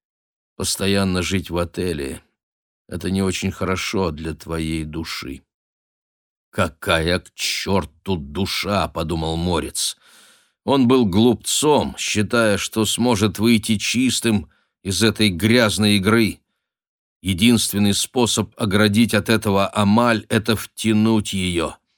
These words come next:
Чтобы защитить ее, он должен сломать ее. Но он знал, что она не согласится. Морец понятия не имел, что делать. Нужно было выиграть время.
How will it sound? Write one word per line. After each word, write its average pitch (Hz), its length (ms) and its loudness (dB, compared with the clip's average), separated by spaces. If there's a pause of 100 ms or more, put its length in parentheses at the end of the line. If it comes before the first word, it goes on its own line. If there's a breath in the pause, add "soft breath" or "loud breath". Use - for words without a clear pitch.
(540)
Чтобы 95 320 -2
защитить 98 760 0
ее, 113 480 4 (380)
он 98 200 2
должен 101 400 2
сломать 104 800 2
ее. 78 400 -4 (880)
Но 131 160 4
он 131 100 4
знал, 110 420 2
что - 260 0
она 113 280 4
не 104 140 4
согласится. 90 880 -4 (800)
Морец 95 440 0 (120)
понятия 92 600 0
не 82 240 -2
имел, 82 240 -2
что 78 300 -6
делать. 71 500 -8 (640)
Нужно 101 380 0
было 104 240 4
выиграть 87 560 -2
время. 71 520 -6